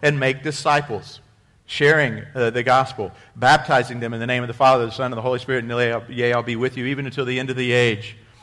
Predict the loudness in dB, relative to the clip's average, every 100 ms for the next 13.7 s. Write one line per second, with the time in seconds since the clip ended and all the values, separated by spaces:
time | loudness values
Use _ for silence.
0 | -14 0 2 2 4 4 4 2 4 4
1 | 4 2 0 -8 -14 -20 _ _ _ _
2 | 0 2 0 0 0 2 0 -2 -2 -2
3 | -2 -8 -12 -6 -4 -4 0 2 4 2
4 | 0 0 2 2 4 4 2 -2 -16 -6
5 | -4 2 2 2 0 -2 0 2 2 0
6 | 2 4 4 2 0 0 -4 -4 -2 -2
7 | -4 -10 -8 0 0 -2 -6 -2 -2 -4
8 | -4 0 0 -2 -12 -10 -6 2 2 2
9 | -4 -8 -14 -6 2 2 2 -2 0 2
10 | 2 0 -4 -20 -20 -4 4 4 4 -4
11 | -18 -20 _ _ _ _ _ 2 4 2
12 | 4 4 2 0 4 4 4 4 4 4
13 | -2 -6 -2 2 2 0 -4